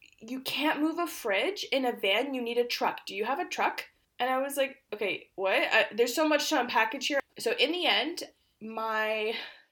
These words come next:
husband, whose family lives, like, half an hour away from here in the country, their neighbor from basically across the street ended up coming to Waterloo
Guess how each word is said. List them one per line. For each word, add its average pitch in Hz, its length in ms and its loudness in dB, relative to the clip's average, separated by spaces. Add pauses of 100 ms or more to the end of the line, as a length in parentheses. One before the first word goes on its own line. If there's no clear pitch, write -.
(120)
husband, 254 800 0
whose 240 200 -8
family 233 300 -2
lives, 208 380 -4 (400)
like, 208 120 -6
half 349 220 -2
an 311 80 -4
hour 254 140 0
away 196 180 -2
from 196 160 -12
here 180 180 -10
in 208 100 -6
the 190 60 -8
country, 208 560 -8 (280)
their 262 320 4
neighbor 294 760 -2 (320)
from 233 180 -6
basically 302 420 -2
across 285 440 0
the 302 100 -2
street 262 600 -6
ended 269 200 -2
up 269 200 0
coming 339 400 -2 (100)
to - 140 -4
Waterloo 302 960 2